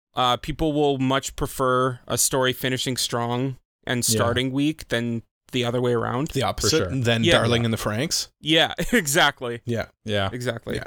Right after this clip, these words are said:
Speaker 3: That's why everybody hates Darling in the Franxx, 'cause, like,
Speaker 1: Yeah.
Speaker 3: despite the anime being decent,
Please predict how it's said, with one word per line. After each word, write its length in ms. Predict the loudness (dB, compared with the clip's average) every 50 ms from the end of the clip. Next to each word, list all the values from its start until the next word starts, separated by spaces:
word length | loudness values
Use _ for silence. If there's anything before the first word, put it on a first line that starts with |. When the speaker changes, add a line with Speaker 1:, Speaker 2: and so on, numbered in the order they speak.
| -10 -8
Speaker 3:
That's 320 | -4 -4 -2 0 0 0
why 160 | 2 2 2
everybody 320 | 2 2 2 2 2 4 4
hates 240 | 4 2 2 2 2
Darling 260 | 2 2 2 2 0
in 60 | 0
the 60 | -2
Franxx, 400 | -2 -2 -2 -2 -2 -2 -2 -4
'cause, 240 | -2 -2 -2 0 2
like, 80 | 2 2
Speaker 1:
Yeah. 80 | 2 2
Speaker 3:
despite 400 | 2 0 0 2 0 0 0 0
the 140 | 0 0
anime 320 | 0 0 0 0 0 0 0
being 220 | 0 0 0 0 0
decent, 500 | 0 0 0 0 0 0 -2 -4 -6